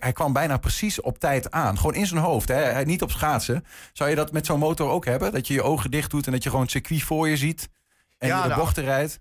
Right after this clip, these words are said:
Speaker 2: af en toe, eh, af en toe doen wij dat ook wel eens om, om, om ons voor te bereiden voor een training of, eh, wedstrijd. Want in Nederland is de sport natuurlijk niet heel groot, dus we hebben ook niet heel veel rijtijd. Dus er is ook niet heel veel tijd om, eh, als je aan een raceweekend begint, om de eerste vrije training, eh,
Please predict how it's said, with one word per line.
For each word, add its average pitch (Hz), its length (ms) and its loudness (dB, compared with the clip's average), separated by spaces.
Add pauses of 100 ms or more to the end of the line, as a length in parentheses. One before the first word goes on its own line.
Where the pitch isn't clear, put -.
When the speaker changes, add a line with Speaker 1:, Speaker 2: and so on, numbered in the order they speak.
(140)
Speaker 2:
af 151 140 -10
en 165 100 -2
toe, 160 300 0
eh, 147 260 2
af 127 180 -4
en 135 80 -6
toe 127 240 -2
doen 123 140 -2
wij 117 140 0
dat 110 140 -2
ook 160 80 -4
wel 180 140 0
eens 131 160 -2
om, 139 160 -4
om, 139 420 -8 (160)
om 131 160 -2
ons 139 180 0
voor 156 200 0
te 151 80 -4
bereiden 127 340 0
voor 135 200 0
een 127 80 -4
training 131 440 0
of, 120 200 -4
eh, 120 160 2
wedstrijd. 117 440 -2
Want 113 160 0
in 123 140 -2
Nederland 127 420 0 (140)
is - 140 -12
de - 80 -12
sport 135 200 -4
natuurlijk 127 380 -2
niet 95 100 2
heel 135 180 2
groot, 110 260 -2
dus 123 100 -6
we 110 60 -4
hebben 120 180 0
ook 127 60 -4
niet 110 100 0
heel 131 140 2
veel 117 140 2
rijtijd. 117 460 0
Dus 123 100 -4
er - 80 -8
is 131 140 -2
ook 143 60 -6
niet 135 120 -2
heel 120 200 2
veel 113 120 -4
tijd 113 280 0
om, 123 240 0
eh, 123 340 2 (460)
als - 160 -8
je 127 80 0
aan 120 80 0
een 110 80 0
raceweekend 110 440 -2
begint, 110 320 -2
om 120 280 0
de 117 120 0
eerste 135 380 -2
vrije 123 280 0
training, 120 440 0
eh, 120 200 2